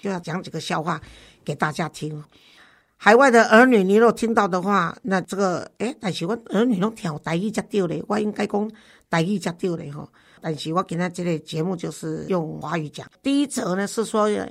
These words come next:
有一位被派到沙地阿拉伯的工程师，他一年后回来呢，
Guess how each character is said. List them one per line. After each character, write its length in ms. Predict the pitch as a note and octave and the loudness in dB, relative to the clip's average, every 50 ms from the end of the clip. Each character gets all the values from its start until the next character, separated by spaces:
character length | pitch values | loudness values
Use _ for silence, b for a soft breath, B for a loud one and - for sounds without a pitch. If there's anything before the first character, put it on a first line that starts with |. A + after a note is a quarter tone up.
| - | -6
有 180 | - E3+ D#3+ F#3 | -4 -2 0 0
一 80 | A3 A#3 | 2 6
位 160 | A#3+ A#3 G#3+ | 6 6 6
被 160 | A3 A3+ G#3 | 6 4 2
派 180 | G3+ - G#3 F#3+ | 2 2 -2 -2
到 200 | F3+ G#3 F#3+ F3 | 0 0 0 0
沙 200 | E3+ - G3 G3 | 0 -2 -2 -2
地 180 | F#3+ G3+ F#3+ F3+ | -2 -2 -4 -4
阿 140 | - F3+ | -4 -4
拉 140 | F3 F3 F3+ | -2 -2 -2
伯 160 | F3+ - D#3 | -4 -6 -10
的 120 | D3 - E3 | -12 -12 -10
工 200 | - F3+ F3 F3 | -6 -6 -6 -6
程 200 | F3 D#3+ D#3 D#3+ | -6 -8 -10 -10
师， 240 | D#3 - E3 E3 E3 | -10 -10 -8 -8 -8
他 160 | E3 - F#3+ G#3 | -6 -6 -8 -6
一 120 | - A#3+ | -4 -2
年 200 | A3+ A3 G#3+ G#3+ | 0 0 0 0
后 340 | G#3 A#3+ A#3+ G#3+ F#3+ F3 E3+ - - _ | 2 2 4 4 4 2 -2 -8 -14 _
回 140 | _ F3 F#3 | _ -6 -6
来 200 | F3 D#3 D#3+ D#3+ E3 | -4 -4 -6 -6 -8
呢， 180 | E3 E3+ E3 | -10 -14 -16